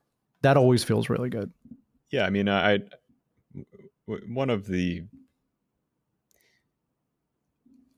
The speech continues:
Speaker 2: I think a lot of it just kind of boils down to if you're trying to stream and monetize it,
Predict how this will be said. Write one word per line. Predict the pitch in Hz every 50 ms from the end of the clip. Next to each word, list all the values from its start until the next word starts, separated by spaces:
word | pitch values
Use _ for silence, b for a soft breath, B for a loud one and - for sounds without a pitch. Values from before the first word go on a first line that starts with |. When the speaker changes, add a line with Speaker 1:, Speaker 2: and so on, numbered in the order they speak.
| _ _ _ _ -
Speaker 2:
I | 147 139
think | - 214 202
a | 175
lot | 131 123 123 123 120
of | 113
it | 107 101 - -
just | - - 101 -
kind | - 110 104 95
of | 90 85 85 - _ _ _ _ _ 220 185 - 107 101 -
boils | - 95 98 98 95 92 90
down | - 92 87 87 90 90 90 87
to | - - - 90 85 82 80 80 80 80 - - _ _ _ _ _ _ _ _ _ _ _ _ _ _ _ _ _ _ _ _ _ _ _ _ _ _ _ _ _ _ _ _ _ _ _ _ -
if | 107 110 -
you're | 123 117
trying | - - - 127 127 143 156 165 175 -
to | -
stream | 127 - - - - 110 107 104 101 98 98 92 92 -
and | 90 90 87
monetize | 87 87 87 87 87 82 78 - 78 71 80 82 -
it, | 67 -